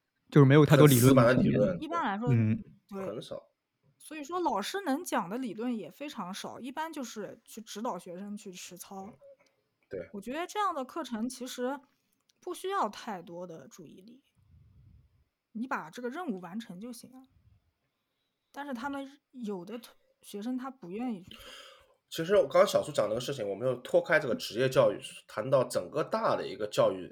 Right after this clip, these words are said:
Speaker 2: 环境里面说，这个寓教于乐，或者说这个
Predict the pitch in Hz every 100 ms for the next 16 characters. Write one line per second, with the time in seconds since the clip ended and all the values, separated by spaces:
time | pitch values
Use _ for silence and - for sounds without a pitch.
0 | - 95 92 113 95 60 90 - 98 101
1 | 95 101 127 120 101 110 127 101 - 120
2 | 95 110 107 107 98 90 87